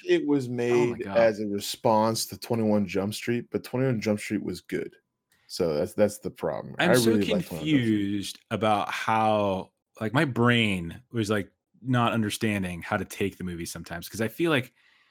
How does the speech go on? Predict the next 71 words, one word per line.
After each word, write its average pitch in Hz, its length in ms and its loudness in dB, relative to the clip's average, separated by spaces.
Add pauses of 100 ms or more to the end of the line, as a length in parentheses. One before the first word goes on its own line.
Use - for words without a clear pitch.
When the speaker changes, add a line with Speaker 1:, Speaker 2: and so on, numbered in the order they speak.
(260)
Speaker 2:
there 147 80 6
are 160 60 4
times 180 320 2
when 143 100 0
the 123 60 6
movie 123 120 2
tries 104 240 -2
to 92 60 -10
be 95 100 -8
super - 280 -8
serious, - 480 -10
right? 82 160 -14
It, 107 120 -6
it 127 180 2
strangely, 123 500 2
it 101 80 -10
really 120 240 4
does, 90 280 -4
like, 87 220 -8
super 127 360 0
lessons, 90 580 -6
you 101 100 -10
know, 90 120 -8
like, - 180 -8
the 90 80 -12
lessons 95 360 -6
of 92 100 -10
how 92 120 -6
to 87 80 -12
do 85 140 -14
this, 92 240 -10
lessons 87 280 -14
of 85 40 -12
how 90 80 -8
to 85 60 -12
do 87 60 -12
that. 90 100 -10
And 113 80 -6
then 160 80 0
there 202 140 2
are 175 60 2
times 151 300 -2
where 120 60 2
it's - 160 -4
just, - 200 -6
like, 107 260 -2 (340)
it's 123 180 -2
something 147 400 2
out 120 100 6
of 101 80 0
a 101 60 -2
freaking 123 340 -4
Seth - 320 -4
Rogen 113 300 2
movie, - 420 -12
not 135 160 -2
Seth - 200 0
Gordon, 87 360 2 (120)
Seth 101 220 -6
Rogen. 107 340 2
And 87 100 -14
I'm 107 100 -8
like, 110 160 -8
"What - 100 -12
the 165 60 -2
hell's 143 140 -2
going 117 240 -2
on?" 104 260 -2
And 104 80 -10
it's, - 120 -4
like, 117 200 0